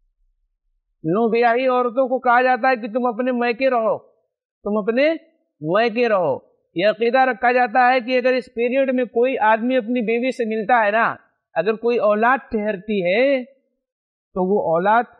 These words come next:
नाक़िसुल अक्ल होगी, वो औलाद पागल होगी, वो औलाद कभी ज़िंदगी में तरक्की नहीं करेगी,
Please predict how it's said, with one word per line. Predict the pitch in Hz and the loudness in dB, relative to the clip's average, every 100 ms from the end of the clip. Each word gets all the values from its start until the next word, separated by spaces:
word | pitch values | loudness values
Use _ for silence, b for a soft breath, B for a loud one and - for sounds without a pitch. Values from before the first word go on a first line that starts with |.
| - | -6
नाक़िसुल | 170 180 180 - 240 - | -2 -2 -4 -4 -2 0
अक्ल | 220 254 226 | -2 0 0
होगी, | 190 165 147 143 214 - _ _ - | 0 -2 -4 -6 -8 -10 _ _ -4
वो | 185 180 | -2 0
औलाद | 185 214 220 - - | 0 0 0 -6 0
पागल | 220 226 240 | 2 2 0
होगी, | 214 196 202 247 233 | -4 -4 -4 -4 -4
वो | 190 202 208 | -2 0 0
औलाद | 208 233 - | 2 -2 -2
कभी | 214 226 | -4 -4
ज़िंदगी | 196 196 202 214 | -4 -6 -4 -4
में | 208 | -4
तरक्की | 196 175 175 185 | -4 -6 -2 -2
नहीं | 165 151 | 0 0
करेगी, | 147 135 120 | -2 -4 -6